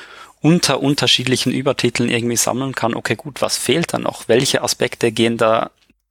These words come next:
beispielsweise um? Welche werden einfach unterschätzt, wenn man da jetzt aus einer rein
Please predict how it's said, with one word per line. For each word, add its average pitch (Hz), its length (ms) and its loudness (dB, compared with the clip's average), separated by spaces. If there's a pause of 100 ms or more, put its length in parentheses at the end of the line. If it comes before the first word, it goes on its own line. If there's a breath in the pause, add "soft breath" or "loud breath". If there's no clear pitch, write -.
(240)
beispielsweise - 840 -2
um? 113 140 -6
Welche 120 380 2
werden 117 280 0
einfach 113 260 -2
unterschätzt, - 600 -2
wenn 107 100 -2
man 107 140 0
da 110 60 4
jetzt - 260 -4 (100)
aus 117 140 -2
einer 110 280 2
rein 117 380 -2